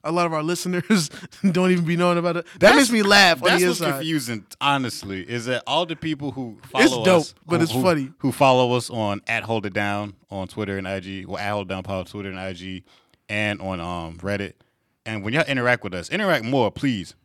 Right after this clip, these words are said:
Speaker 2: at, at all times.
Speaker 1: Word up.
Speaker 2: Whenever y'all tell us that y'all don't even listen to battle rap, y'all just listen to us, it, it's always flattering, but also frustrating.
Speaker 1: I think it's dope.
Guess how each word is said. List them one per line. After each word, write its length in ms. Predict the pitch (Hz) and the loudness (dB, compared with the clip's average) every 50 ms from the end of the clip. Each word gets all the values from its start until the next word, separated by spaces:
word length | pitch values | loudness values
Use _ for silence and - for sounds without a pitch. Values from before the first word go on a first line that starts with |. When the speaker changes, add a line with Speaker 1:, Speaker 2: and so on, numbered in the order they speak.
| _ _ - | _ _ -16
Speaker 2:
at, 140 | 78 82 107 | -10 -10 -8
at 160 | 110 - 95 | -6 -4 -4
all 160 | 110 113 104 | -2 -2 -4
times. 440 | 92 - 113 110 98 87 82 - - | -4 -4 -6 -6 -6 -8 -10 -14 -12
Speaker 1:
Word 220 | - 139 135 131 151 | -10 -8 -6 -6 -4
up. 200 | 147 131 - - | -4 -6 -6 -10
Speaker 2:
Whenever 420 | - 127 131 139 143 135 196 233 269 | -12 -8 -6 -4 -4 -4 -4 -2 -2
y'all 220 | 233 202 180 170 | -2 0 0 -2
tell 300 | 147 - 151 156 151 135 110 | -2 0 0 0 2 2 2
us 340 | 104 95 90 - - - - 104 | 0 0 -2 -6 -10 -12 -8 -4
that 360 | 104 101 98 95 90 78 - _ _ _ _ _ _ _ _ | -4 -2 -2 -4 -6 -8 -12 _ _ _ _ _ _ _ _
y'all 260 | 92 92 104 120 143 | -10 -8 -6 -4 -2
don't 160 | 147 143 131 | -2 -2 -2
even 200 | 131 120 110 101 | -4 -4 -6 -8
listen 300 | 92 107 113 - - 110 | -8 -8 -8 -8 -10 -12
to 140 | - - 95 | -12 -14 -10
battle 300 | - 92 92 104 107 110 | -8 -6 -4 -4 -4 -4
rap, 280 | 104 107 110 113 - - | -4 -6 -6 -8 -8 -8
y'all 120 | 92 95 | -8 -8
just 200 | 95 95 90 87 | -8 -8 -10 -8
listen 300 | 87 104 104 98 - 90 | -6 -8 -8 -8 -8 -10
to 100 | 90 92 73 | -8 -8 -6
us, 300 | 98 107 104 101 - - _ | -6 -6 -6 -8 -10 -16 _
it, 200 | - 117 117 - _ _ _ _ - | -10 -10 -10 -10 _ _ _ _ -6
it's 180 | 139 139 131 - | -6 -4 -4 -2
always 340 | 139 180 196 175 160 143 110 | -2 0 0 0 0 -2 -4
flattering, 520 | 104 - 143 139 135 131 113 101 92 90 | -4 0 2 2 4 4 2 0 -4 -8
but 140 | 87 101 - | -8 -8 -6
also 680 | 98 123 139 127 - - - 113 101 98 92 92 90 - _ _ _ _ _ | -4 -2 -4 -4 -4 -4 -4 -2 -2 -2 -4 -6 -8 -12 _ _ _ _ _
frustrating. 760 | - - 135 135 131 120 - - 110 95 90 78 - 73 - _ _ _ _ _ _ _ - | -8 -2 0 0 0 0 -2 -6 -8 -8 -8 -10 -14 -18 -20 _ _ _ _ _ _ _ -2
Speaker 1:
I 80 | - 233 | -2 -2
think 220 | - - 202 156 | 0 0 -2 -2
it's 80 | 139 123 | -4 -6
dope. 280 | 117 147 139 123 - | -6 -6 -6 -8 -10